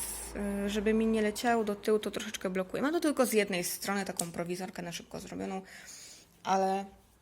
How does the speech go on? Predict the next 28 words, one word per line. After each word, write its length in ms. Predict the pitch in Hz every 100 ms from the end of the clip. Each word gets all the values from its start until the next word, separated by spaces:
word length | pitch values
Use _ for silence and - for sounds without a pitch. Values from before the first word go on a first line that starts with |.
| - -
<clears throat> 260 | 262 254
musiałam 340 | 240 233 196 190
coś 160 | 190
wykombinować 760 | 190 - 185 185 180 175 175 -
i 80 | -
jakoś 260 | - 180
się 180 | - 175
udało. 260 | 170 165 - - - -
Tu 100 | 415
na 140 | 403
górze, 480 | 233 214 190 185 233 - - -
jak 300 | 220 - -
na 80 |
pewno 300 | 190 226 220
zauważyliście, 880 | 180 170 170 165 - - - 214 269 - - - - - -
e, 480 | - 220 214 208 208
znajduje 580 | 202 214 208 233 262 254
się 200 | 247 220
właśnie 340 | 208 214 -
taka, 460 | 202 202 - 190 185 -
mm, 360 | 180 180 180 170
drewniana 420 | 196 180 220 196
tabliczka 840 | 190 175 196 247 247 - 240 233
i 160 | - 175
do 180 | 190
niej 180 | 220 220
można 260 | 196 190 196
do-, 160 | 185